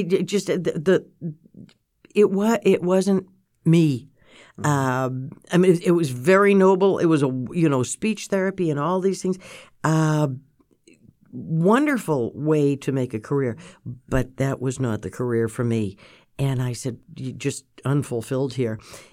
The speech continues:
Speaker 1: And one freezing cold morning, I walked across campus, and this was, like, I was getting close to junior year.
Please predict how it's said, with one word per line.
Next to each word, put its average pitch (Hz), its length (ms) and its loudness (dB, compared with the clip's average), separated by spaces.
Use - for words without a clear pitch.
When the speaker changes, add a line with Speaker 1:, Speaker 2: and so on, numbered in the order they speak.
Speaker 1:
And 135 640 0
one 147 640 0
freezing 175 540 0
cold 147 300 -2
morning, 139 360 0
I 123 120 -2
walked 117 340 -6
across 117 380 -8
campus, 110 600 -8
and 131 120 -4
this - 200 -10
was, - 160 -20
like, - 120 -20
I - 60 -20
was - 180 -20
getting 113 240 -8
close - 300 -16
to - 100 -16
junior 110 340 -8
year. 117 280 -8